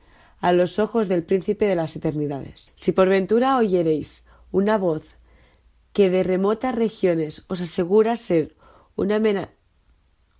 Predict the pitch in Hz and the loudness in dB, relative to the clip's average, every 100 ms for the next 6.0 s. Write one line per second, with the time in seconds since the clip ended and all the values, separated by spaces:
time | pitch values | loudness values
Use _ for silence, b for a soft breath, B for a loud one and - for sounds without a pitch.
0 | - 202 220 226 214 196 175 - 165 139 | 0 2 2 2 0 0 -2 0 -2 -2
1 | - b b b b b 165 190 190 202 | -8 b b b b b 0 0 0 -2
2 | 233 202 170 185 175 170 - 165 175 202 | 0 0 -2 -2 -2 -4 -4 -2 0 0
3 | 233 _ - 180 170 165 180 226 _ b | -2 _ -6 -4 -2 0 0 -4 _ b
4 | b b b 160 165 175 170 175 165 190 | b b b -2 0 0 -2 -2 -4 -4
5 | 190 202 185 170 - 160 160 170 - | -2 -2 -2 -6 -4 0 0 -2 -10